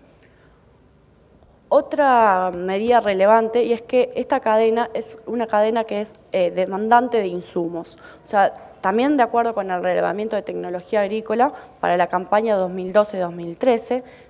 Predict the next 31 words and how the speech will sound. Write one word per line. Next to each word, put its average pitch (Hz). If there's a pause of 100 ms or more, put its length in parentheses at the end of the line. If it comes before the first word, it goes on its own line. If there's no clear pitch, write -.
del 202
total 233
de 302
los 214
fertilizantes 214
nitrogenados, 196
la 185
cadena 226
del 202
trigo 262
usó 254 (200)
el 196
veintidós 208
por 208
ciento, - (540)
el 208
diez 269
por 202
ciento 214
de 190
los 175
fertilizantes 180
fosforados 226 (300)
y 285
un 294
cinco 277
por 190
ciento 202
de 185
los 180
fitosanitarios. -